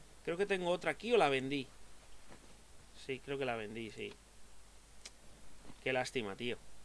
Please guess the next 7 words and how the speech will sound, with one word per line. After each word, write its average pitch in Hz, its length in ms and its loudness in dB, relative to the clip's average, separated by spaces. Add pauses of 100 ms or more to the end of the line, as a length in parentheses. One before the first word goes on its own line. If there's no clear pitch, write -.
(840)
Qué - 80 -4
putadón. 127 500 0 (1040)
Voy 131 80 -2
a 131 40 -2
cocinar. 139 1080 4 (1900)
Bueno, 120 240 -6
enciéndelo. 131 560 4